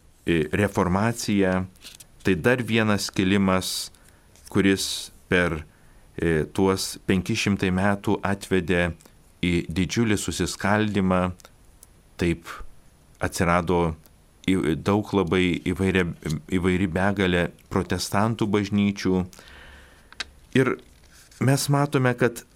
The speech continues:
tame di-, lemiamą vaidmenį visgi suvaidino ne kažkas, ne kažkoks sutarimas religiniuose klausimuose, nors tuo buvo prisidengiama, bet visų pirma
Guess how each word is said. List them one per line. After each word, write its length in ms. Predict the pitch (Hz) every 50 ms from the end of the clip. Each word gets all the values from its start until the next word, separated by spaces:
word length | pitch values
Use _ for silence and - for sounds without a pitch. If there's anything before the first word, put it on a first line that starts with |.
| -
tame 540 | - - 120 113 117 120 127 131 139 139 143 147 - - _ - - - - _ _ _ _ - - - _ _ _ _ _ _ _ _ _ _ - _ _ _ _ _ _ _ _ _ _ _ _ _ _ _ _ _ _ -
di-, 420 | 90 85 87 113 117 - - 85 82 - -
lemiamą 580 | - 101 110 127 139 139 135 127 120 113 104 98
vaidmenį 600 | 95 113 123 135 127 127 123 117 117 117 117 107
visgi 280 | 117 120 117 113 117
suvaidino 720 | 107 - - 123 104 113 110 107 98 107 120 117 110 107 101 101 98 - - - - _ - - - - - - - - - -
ne 260 | - 95 101 110 117 120 - -
kažkas, 640 | - 117 107 - - - - 139 131 - - - -
ne 180 | - 117 127
kažkoks 480 | 123 - 117 107 - - 131 127 - -
sutarimas 720 | 120 113 - 113 107 107 135 135 123 110 104 - - - -
religiniuose 840 | - 95 104 101 95 95 101 170 170 - 139 123 110 98 85 - 90
klausimuose, 920 | 82 - 90 85 80 78 73 76 - - 73 67 69 71 - - - - - - - - - - - _ _ _ _ _ _ _ _ _ _ _ _ _ _ _ _
nors 400 | - 98 95 92 - - - - - _ _
tuo 180 | - - 101 95
buvo 300 | 92 107 104 95 90 85
prisidengiama, 1000 | - - 87 82 76 - - 151 143 - 87 85 78 73 - - - - - - - - - - _ _ _ _ _ -
bet 240 | - - 90 87 -
visų 260 | 95 85 - - 90
pirma 500 | - - 104 95 98 95 92 90 92 90